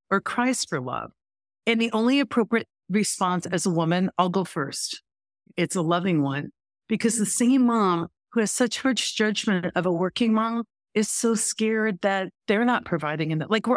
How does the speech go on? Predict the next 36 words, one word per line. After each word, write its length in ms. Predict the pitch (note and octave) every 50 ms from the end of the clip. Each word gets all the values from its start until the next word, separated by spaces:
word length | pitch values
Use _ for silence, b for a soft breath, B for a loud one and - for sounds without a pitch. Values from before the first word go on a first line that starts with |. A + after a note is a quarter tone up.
| - _ -
all, 360 | G3+ G#3+ A3+ A3+ A#3 B3 A#3+ - _ _
that's 200 | B3 A#3+ - - - -
all 260 | G#3+ A#3+ C4+ D#4 D#4
ego, 460 | C4 - - B3+ C4 A3+ - A#3 G#3
fear-based 520 | - - - A3+ G3 F3+ F#3 G3 F3 - -
stuff. 200 | - F3+ D3+ -
I 60 | F3
talk 240 | E3 - - A3 G3+
about 220 | A3+ G#3+ A3 - -
this 200 | G3 F3+ - -
in 60 | F#3
my 140 | F3 E3 D#3+
book, 220 | D#3 F3 E3 - -
Life's 240 | E3+ E3 - - -
Messy, 240 | E3+ D#3+ - -
Live 160 | E3 D3 D#3+ D3+
Happy, 300 | C#3+ D3+ D#3 - E3 D3+
so 300 | D#3 - - - F3 F3
much, 280 | F3 F3 D#3+ - - -
my 120 | E3 D#3
personal 440 | D#3 - - F#3 E3+ - - G3 -
experiences. 840 | - - - - E3 E3 E3+ F3+ - - - A3+ A#3 A3+ - - - _ _ _ -
It's 180 | A#3 A#3 - -
all 300 | - A#3+ C4 C#4+ D#4 D#4
ego-based. 1200 | B3 - - B3 B3 A#3 B3 A#3 A3 A3 G#3 - - D3+ - G3+ F#3+ F#3 E3 D3+ D3+ - - - - -
And 220 | G#3 G#3+ G#3 G#3
we 100 | A3 A3+ - -
all 220 | A#3 A#3+ B3 C#4
wait 280 | A3+ A3+ A3+ A3+ - -
for, 120 | - G#3+
like, 400 | F3+ D#3+ D#3+ D#3+ D#3+ E3 D#3 D#3+ - _ _ _ _ _ _ _ _ _ _ _
we're 200 | - - G#3 A3
gonna 160 | G#3 A#3+ A#3 G#3+
protect 480 | - G#3 F3 - - A3+ - - -
ourselves. 500 | A3+ G3 F3+ - - D#3+ D#3+ D#3+ D#3 -
Like, 140 | G3+ F3+ -